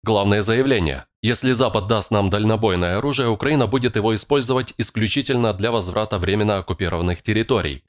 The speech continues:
Бить по территории Р Ф мы можем и своим оружием. Уверен, что танки поступят раньше намеченного срока.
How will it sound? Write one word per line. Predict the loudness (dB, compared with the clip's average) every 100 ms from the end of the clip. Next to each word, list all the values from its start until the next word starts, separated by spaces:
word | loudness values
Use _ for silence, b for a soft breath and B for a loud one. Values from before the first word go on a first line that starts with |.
| -2
Бить | -2 0
по | 0
территории | 2 2 0 0
Р | -2
Ф | -2 0
мы | 2
можем | 2 2 0
и | 0
своим | -2 -2 0 0
оружием. | 0 0 -2 -4 -8 -6 -2
Уверен, | 0 2 0
что | 0 0
танки | 2 0 0
поступят | -4 -2 -2 -2 0
раньше | -2 0 0
намеченного | 0 0 0 0 0 0
срока. | 0 -2 -2 -6